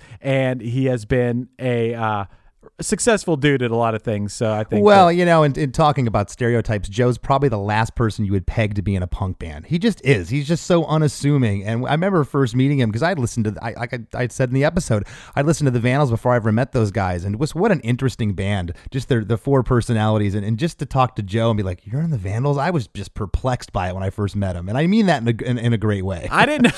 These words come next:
Speaker 1: <laughs> I didn't know he was, like, a devout Catholic guy. <laughs> It's funny, like, between the time that, <laughs> that your conversation ended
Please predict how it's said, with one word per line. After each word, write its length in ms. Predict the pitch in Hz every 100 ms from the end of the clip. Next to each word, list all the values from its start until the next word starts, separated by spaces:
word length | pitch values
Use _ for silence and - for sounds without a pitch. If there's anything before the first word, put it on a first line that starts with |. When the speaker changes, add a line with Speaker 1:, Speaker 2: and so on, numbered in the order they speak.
| -
Speaker 1:
<laughs> 140 | -
I 120 | 247
didn't 160 | 302 285
know 120 | 247
he 80 | 220
was, 140 | 208 180
like, 160 | 180
a 60 | 180
devout 520 | 160 151 160 175 -
Catholic 520 | 165 180 - 202 143
guy. 380 | 139 135 156 202 -
<laughs> 0 | 269 - 311 311
It's 200 | 247 214
funny, 260 | 262 262 233
like, 380 | 208 - 226
between 400 | 226 220 220 254
the 80 | 269
time 320 | 240 226 226
that, 140 | 208 185
<laughs> 520 | 185 214 - - -
that 160 | 220 208
your 180 | 196
conversation 600 | 175 202 202 202 214 175 180
ended 320 | 185 208